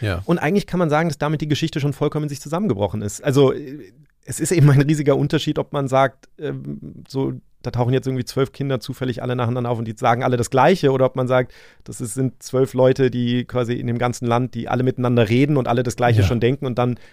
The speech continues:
Speaker 2: sozusagen gezielt daraufhin untersucht wurden.
Speaker 1: Und
Speaker 2: Der
Speaker 1: sich eigentlich in dieser Klinik nur treffen
Speaker 2: Genau,
Speaker 1: eigentlich, ne?
Speaker 2: genau.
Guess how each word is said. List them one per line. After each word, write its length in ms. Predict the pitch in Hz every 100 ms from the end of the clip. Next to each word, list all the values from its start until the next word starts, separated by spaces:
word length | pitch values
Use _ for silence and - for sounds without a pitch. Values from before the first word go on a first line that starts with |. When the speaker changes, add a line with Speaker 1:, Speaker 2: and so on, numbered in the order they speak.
| -
Speaker 2:
sozusagen 320 | - 123 127
gezielt 560 | 104 - 147 139 131 - -
daraufhin 340 | - 113 123 139
untersucht 500 | 131 127 170 165 -
wurden. 280 | 110 104 - - -
Speaker 1:
Und 120 | 131
Speaker 2:
Der 60 | 151
Speaker 1:
sich 60 |
eigentlich 120 | 139 143
in 40 |
dieser 200 | 120 127 120
Klinik 320 | - 123 113
nur 140 | 110
treffen 460 | - - - 123 104
Speaker 2:
Genau, 260 | 165 147 101
Speaker 1:
eigentlich, 240 | 104 -
ne? 40 | 165
Speaker 2:
genau. 240 | 131 107